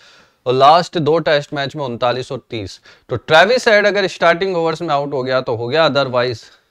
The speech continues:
फिर ये रुकता नहीं है, बहुत अटैकिंग खेलता है। स्टीवन स्मिथ जो कि अपनी टेक्निकल बैटिंग के लिए बहुत स्ट्रॉन्ग है, और इंडिया के against इसका अगर आप एवरेज देखोगे सैंतीस मैचों में दो हज़ार बयालीस रन है, छियासठ का एवरेज।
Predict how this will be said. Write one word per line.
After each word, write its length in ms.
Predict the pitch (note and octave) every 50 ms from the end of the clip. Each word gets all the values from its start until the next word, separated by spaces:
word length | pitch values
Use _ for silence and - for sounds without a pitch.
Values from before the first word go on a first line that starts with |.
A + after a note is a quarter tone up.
| _ _ _ _
फिर 140 | D3+ C3+
ये 140 | C#3 C#3 C3+
रुकता 360 | B2 G#2+ _ _ _ - G#2+
नहीं 160 | F#2 F2+ F2+ F2
है, 60 | F#2+
बहुत 480 | F#2 F2 F2+ A2 B2 B2 C3+ D3 C#3+ C#3
अटैकिंग 460 | B2+ G#2+ C3+ A#2 G#2+ - A#2+ A2+ G#2
खेलता 320 | - A#2 F#2+ F2+ F2+ -
है। 1200 | F2+ D#2+ _ _ _ _ _ _ _ _ _ _ _ _ _ _ _ _ _ _ _ _ _ D#3
स्टीवन 420 | D#3+ - - A3 A3 A3+ A#3+ A#3 A3
स्मिथ 240 | G3+ - A3 A3+ A3+
जो 200 | F#3 F3+ G3 G3+
कि 160 | G3 - G#3+ G#3+
अपनी 260 | G3+ _ G3+ G#3 G#3
टेक्निकल 580 | - _ F#3+ E3 D#3 _ - G3+ G#3 G3+ A3 G#3
बैटिंग 360 | F3 E3+ D#3+ D#3 F3 E3+ F3
के 80 | E3+ F3
लिए 100 | F3 F3
बहुत 400 | D#3+ C3 C3+ C3 C3+ D3+ D3+ D3+
स्ट्रॉन्ग 440 | C#3+ - - - D3+ D3 D3+ D#3+ F3
है, 40 | F#3+
और 80 | G3+ G3
इंडिया 340 | F#3 E3 E3 F3+ F#3+ G#3 G#3
के 120 | G3+ - F#3+
against 360 | E3+ D#3+ D#3+ E3+ F3 E3 -
इसका 240 | D#3 - - - D#3
अगर 200 | C#3+ C3+ C#3 C3+
आप 180 | C3+ B2+ - C3+
एवरेज 340 | B2 A#2+ A#2 A#2+ C3 B2+ A#2+
देखोगे 500 | A2 A2 G#2+ - B2 A2+ A2 B2+ C#3+ D3+ - _ _ _ _ _ _
सैंतीस 560 | - - - D#3+ D#3 D#3 - G3+ G3 F3+ -
मैचों 280 | F3+ D#3 D3+ D3 - D#3+
में 160 | E3 E3 D#3+
दो 120 | C#3 C#3+ D3
हज़ार 360 | D3 D3+ C#3+ C#3+ C#3+ D3 C#3+
बयालीस 460 | B2 A#2+ B2 B2 B2 C3 C#3 C3+ -
रन 120 | C#3+ B2 C#3
है, 100 | D#3+ -
छियासठ 540 | - - - C3+ B2 A#2+ A#2+ - C3+ A2+
का 160 | _ - A#2+ G#2
एवरेज। 280 | F#2+ F#2+ F#2+ F#2+ F2+